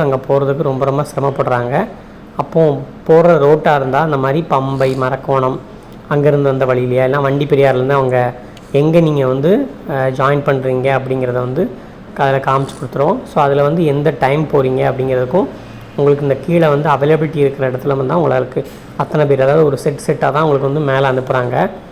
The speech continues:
So, அதனால இந்த ஸ்லாட் எல்லாமே உங்களுக்கு ஜனவரி பதினாறு வரைக்கும் உள்ள ஸ்லாட் எல்லாமே முடிஞ்சிருச்சு.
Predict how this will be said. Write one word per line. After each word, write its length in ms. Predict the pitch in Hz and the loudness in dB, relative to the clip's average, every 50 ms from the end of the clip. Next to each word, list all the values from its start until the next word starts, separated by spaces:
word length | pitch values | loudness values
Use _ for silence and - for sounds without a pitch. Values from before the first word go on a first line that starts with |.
| - - - - - - | -20 -20 -20 -20 -8 -2
So, 60 | - 151 | 0 0
அதனால 240 | 135 135 139 147 160 160 | 2 2 2 2 2 0
இந்த 100 | 147 127 - | 0 -2 -2
ஸ்லாட் 320 | - 131 139 151 147 160 | 0 0 0 2 2 0
எல்லாமே 260 | 139 131 127 135 143 165 | 0 0 0 0 0 0
உங்களுக்கு 260 | 160 143 131 139 147 135 139 | 0 0 0 -2 -2 -2 -2
ஜனவரி 360 | 123 123 131 135 143 156 175 - - - - - - - - | -2 0 0 2 2 2 0 -2 -4 -8 -16 -16 -12 -6 -2
பதினாறு 400 | 139 131 135 139 143 143 147 139 131 127 | -2 0 2 2 2 2 2 2 2 2
வரைக்கும் 280 | 127 127 131 - 160 143 | 2 0 0 0 0 2
உள்ள 120 | 131 127 127 - | 2 0 0 0
ஸ்லாட் 260 | 139 131 131 143 131 127 | 0 0 0 0 -2 -2
எல்லாமே 340 | 139 147 151 151 143 160 170 151 | 0 0 0 0 0 0 0 0
முடிஞ்சிருச்சு. 460 | 139 135 135 143 139 - - - 143 | 0 0 0 -2 -2 -4 -4 -10 -10